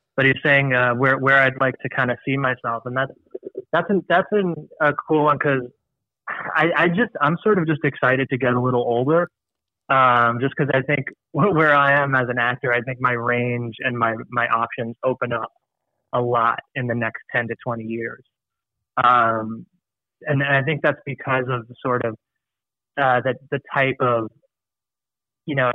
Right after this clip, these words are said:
what, like, The Trouble is a good example because I have more of a comedy background, but that's not a comedy movie. You know, it's, it's a, it's a,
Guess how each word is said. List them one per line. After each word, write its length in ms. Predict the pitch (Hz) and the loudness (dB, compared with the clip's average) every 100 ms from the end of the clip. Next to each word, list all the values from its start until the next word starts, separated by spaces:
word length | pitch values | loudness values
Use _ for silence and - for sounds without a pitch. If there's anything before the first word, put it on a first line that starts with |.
| - _ _ _ - | -4 _ _ _ -2
what, 220 | 170 180 156 - | 0 0 -2 -2
like, 140 | 151 147 135 | 0 0 -2
The 100 | 139 | -4
Trouble 320 | - 175 180 | 0 0 2
is 60 | 165 | 0
a 40 | |
good 140 | 156 135 | 0 0
example 480 | 123 127 120 120 117 | 0 0 0 -2 -2
because 200 | 127 131 | -4 0
I 60 | |
have 100 | 131 | 0
more 180 | 143 139 | 2 2
of 60 | 127 | 0
a 60 | |
comedy 400 | - 135 147 139 | 0 0 2 0
background, 480 | 120 117 117 120 113 | 0 0 0 -2 0
but 60 | 120 | 0
that's 140 | 123 | 2
not 160 | 135 117 | 2 2
a 140 | 113 - - | 0 -6 -2
comedy 300 | 135 117 110 | 2 2 0
movie. 300 | 117 143 123 | 0 0 0
You 120 | 127 120 | -2 -4
know, 100 | 110 | -6
it's, 100 | - | -8
it's 200 | 123 - | -12 -10
a, 180 | 117 123 | -10 -8
it's 220 | - | -12
a, 60 | - | -12